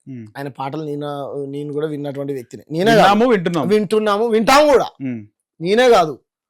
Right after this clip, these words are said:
Speaker 2: తమిళనాడు, తెలంగాణ, కేరళ, ఆంధ్రప్రదేశ్, ఈ భాష, ఆ భాష అని ఏం
Speaker 1: Actually
Speaker 2: లేదు.
Speaker 1: వాళ్ళ, వాళ్ళ తమిళనాడు కదా,
Speaker 2: అది,
Speaker 1: బాలసుబ్రహ్మణ్యం
Speaker 2: సరే,
Speaker 1: గారు.
Speaker 2: ఎవరైనా కానీ బ్రదర్, ఈ భాష, ఆ భాష అని లేదు, అన్ని భాషల్లో పాడినటువంటి గొప్ప గాయకుడు ఎవరు?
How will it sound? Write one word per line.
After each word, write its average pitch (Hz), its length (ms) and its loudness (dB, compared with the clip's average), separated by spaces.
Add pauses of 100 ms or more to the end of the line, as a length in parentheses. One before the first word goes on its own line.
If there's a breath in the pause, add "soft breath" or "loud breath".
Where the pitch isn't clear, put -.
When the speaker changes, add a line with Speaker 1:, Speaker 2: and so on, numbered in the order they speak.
(180)
Speaker 2:
తమిళనాడు, 190 760 0
తెలంగాణ, 185 600 -2
కేరళ, 190 420 -2
ఆంధ్రప్రదేశ్, 185 540 -4 (440)
ఈ 254 140 0
భాష, 254 280 4
ఆ 269 120 6
భాష 247 240 4
అని 262 160 4
ఏం 247 60 6
Speaker 1:
Actually 226 200 6
Speaker 2:
లేదు. 214 100 8
Speaker 1:
వాళ్ళ, 190 180 2
వాళ్ళ 165 180 0
తమిళనాడు 180 440 0
కదా, 151 180 2
Speaker 2:
అది, 214 100 0
Speaker 1:
బాలసుబ్రహ్మణ్యం 202 440 0
Speaker 2:
సరే, 180 200 -2
Speaker 1:
గారు. 170 100 -4
Speaker 2:
ఎవరైనా 165 240 -4
కానీ 143 200 -10
బ్రదర్, 120 240 -20 (260)
ఈ 240 140 2
భాష, 240 320 4
ఆ 226 160 6
భాష 196 260 2
అని 196 120 -4
లేదు, 170 260 -4
అన్ని 269 440 -4
భాషల్లో 220 640 2 (520)
పాడినటువంటి 190 540 0
గొప్ప 190 440 -2 (140)
గాయకుడు 175 380 2 (580)
ఎవరు? 185 440 0